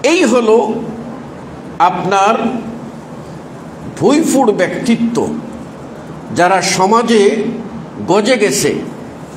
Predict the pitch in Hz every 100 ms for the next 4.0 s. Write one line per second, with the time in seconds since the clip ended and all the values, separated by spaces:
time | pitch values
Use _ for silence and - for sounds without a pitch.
0 | - - 170 185 233 - - - - -
1 | - - 185 214 247 254 247 196 185 220
2 | 220 233 - - - - - - - -
3 | 170 190 185 175 196 196 262 240 226